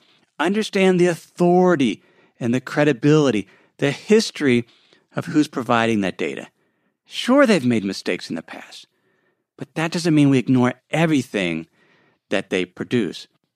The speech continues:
So that's episode one seventy-six. Show notes are at money for the rest of us dot com. Also on Money for the Rest of Us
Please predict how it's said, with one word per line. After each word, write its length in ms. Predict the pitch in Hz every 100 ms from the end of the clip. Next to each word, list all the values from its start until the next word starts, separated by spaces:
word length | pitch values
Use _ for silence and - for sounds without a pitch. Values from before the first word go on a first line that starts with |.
| _
So 160 | -
that's 240 | 117 113 -
episode 340 | 104 - 107
one 460 | 101 107 117 120 113
seventy-six. 840 | - 131 131 143 139 - 226 -
Show 200 | - 131
notes 260 | 127 120
are 60 | 135
at 100 | -
money 360 | 117 117 131 135
for 260 | - 127
the 120 | 123
rest 240 | 117 120 -
of 100 | 120
us 140 | 120
dot 440 | - 120 117 113 -
com. 720 | - 113 113 104 92 87 - _ _
Also 460 | 202 277 - 247 220
on 140 | 202
Money 180 | 202 202
for 160 | -
the 100 | 175
Rest 220 | 175 190 180
of 120 | 202
Us 260 | 233 -